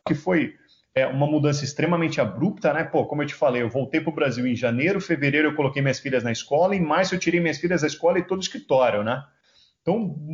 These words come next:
foi extremamente abrupto. Se teve alguém que teve uma, uma, uma mudança abrupta aqui, acho que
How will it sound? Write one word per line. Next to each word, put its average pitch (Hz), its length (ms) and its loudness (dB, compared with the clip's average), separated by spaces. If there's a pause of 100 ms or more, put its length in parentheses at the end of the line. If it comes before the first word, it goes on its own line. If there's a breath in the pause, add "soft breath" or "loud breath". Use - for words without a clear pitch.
foi 175 200 2
extremamente 233 720 -2
abrupto. 156 400 0
Se - 80 -14
teve 170 180 0
alguém 180 240 0
que - 100 -10
teve 170 180 -2
uma, 151 200 2
uma, 127 280 0
uma 123 200 0
mudança 123 400 0
abrupta 160 320 0
aqui, - 180 -2
acho 185 140 -2
que 160 240 -4